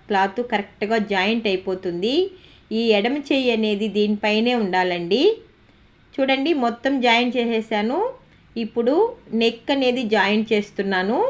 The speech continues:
నెక్ మనం గీసిన దానికంటే లోపల కాలు ఇంచు పైన లోపల మనము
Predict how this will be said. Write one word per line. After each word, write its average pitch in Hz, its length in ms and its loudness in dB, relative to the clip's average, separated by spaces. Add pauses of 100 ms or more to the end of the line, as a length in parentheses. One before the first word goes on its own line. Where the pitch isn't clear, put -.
(580)
నెక్ 233 460 -2 (480)
మనం 233 320 0
గీసిన 247 440 -2
దానికంటే 233 640 0 (220)
లోపల 226 480 2
కాలు 220 380 2
ఇంచు 226 300 0
పైన 226 340 0 (760)
లోపల 240 420 0
మనము 220 420 0